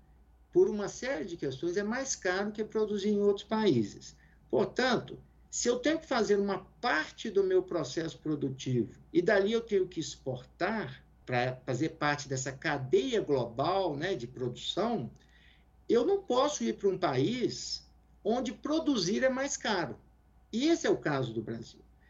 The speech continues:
Então, nós temos, por que produzir é mais caro no Brasil?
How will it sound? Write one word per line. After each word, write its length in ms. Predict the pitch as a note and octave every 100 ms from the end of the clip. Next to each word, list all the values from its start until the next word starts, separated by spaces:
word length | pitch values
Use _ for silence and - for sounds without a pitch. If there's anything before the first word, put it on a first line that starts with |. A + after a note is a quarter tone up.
| _
Então, 160 | - B3+
nós 240 | D#4 D4+
temos, 380 | - B3 A#3 G3+
por 180 | - C4+
que 120 | D#4+
produzir 500 | - D4 B3 A3 A#3
é 40 |
mais 260 | A#3 A3 G#3+
caro 260 | - F#3+ F3+
no 120 | E3+
Brasil? 380 | D#3 C#3 C#3